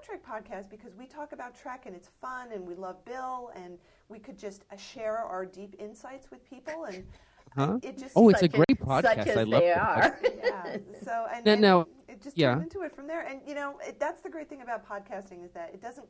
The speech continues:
Speaker 1: cost anything, really.
Speaker 2: Right.
Speaker 1: We
Speaker 2: Yeah.
Speaker 1: didn't go out and buy lots of big, expensive recording equipment. We just used the
Speaker 2: <laughs>
Speaker 1: stuff that we had, and, and it's just gotten better since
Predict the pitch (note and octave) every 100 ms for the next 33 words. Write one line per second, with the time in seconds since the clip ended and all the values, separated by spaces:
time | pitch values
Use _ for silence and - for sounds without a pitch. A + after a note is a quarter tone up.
0 | _ - F#3 F#3 - _ - F3 F#3+ G3
1 | G3+ G#3 G3+ G#3 A3 A#3+ C4 - G2 F#2+
2 | - - - F#2+ F#2+ G#3 G3 F#3+ G3+ G3
3 | F3 F#3 F3+ F3 F3+ F#3+ E3 F3+ F3+ -
4 | - G3 - F#3+ G3 F#3 F3 F3 F#3 F3
5 | E3 E3+ - F#3+ F3+ F3+ F3+ F#3+ F3+ -
6 | F3+ B2+ G#2 F#3+ D3 C#3+ F#3+ - F#3 G#3
7 | G#3 G3 G#3+ B3 A3 G3+ G3+ G#3 G#3 G3
8 | G3 G#3 G3+ _ _ - - A3 A3 G3
9 | G3+ G#3 - -